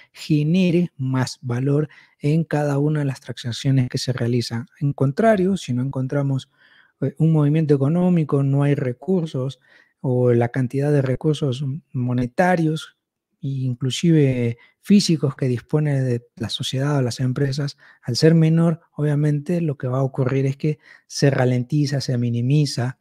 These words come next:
la cantidad o el número de transacciones, o cuando ocurren situaciones muy particulares que el mercado tiende a cambiar, pivota, sobre todo por la priorización de los mismos.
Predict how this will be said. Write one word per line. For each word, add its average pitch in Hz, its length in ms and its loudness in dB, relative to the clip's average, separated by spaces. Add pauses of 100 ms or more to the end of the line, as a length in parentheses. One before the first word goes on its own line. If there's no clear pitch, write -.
(560)
la 127 200 2
cantidad 135 480 2
o 143 40 4
el 131 120 2
número 135 240 4
de 123 80 2
transacciones, 139 880 -4
o 208 140 2
cuando 170 280 2
ocurren 165 360 0
situaciones 143 580 -2
muy 160 100 0
particulares 165 800 0 (460)
que 180 360 0
el 147 100 0
mercado 147 760 -2 (340)
tiende 156 220 0
a 151 80 2
cambiar, 160 560 0
pivota, 160 680 -2
sobre 127 280 -2
todo 151 300 2
por 147 120 2
la 135 140 -4
priorización 135 640 -2
de 143 100 0
los 131 200 -2
mismos. 160 500 -2